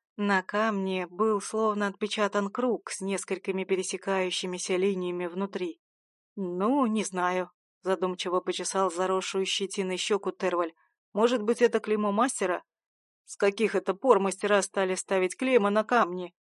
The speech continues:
усмехнулся Веспер. «Это мог быть мастер, который укладывал стену».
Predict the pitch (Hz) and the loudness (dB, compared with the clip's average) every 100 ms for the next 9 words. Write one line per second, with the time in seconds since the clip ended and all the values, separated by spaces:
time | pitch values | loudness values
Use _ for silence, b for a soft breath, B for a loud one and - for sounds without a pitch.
0 | _ - 247 233 240 - 180 - 214 214 | _ -6 -4 0 -2 -2 -6 -2 0 0
1 | 175 - 165 - _ _ _ _ 196 190 | 0 -4 -10 -12 _ _ _ _ -2 0
2 | 311 277 269 262 311 311 226 240 - 277 | 0 2 2 2 0 2 2 2 0 -2
3 | - 202 185 269 247 233 285 254 - 190 | 0 0 2 2 2 2 2 -2 -2 -2
4 | 208 214 | -2 -2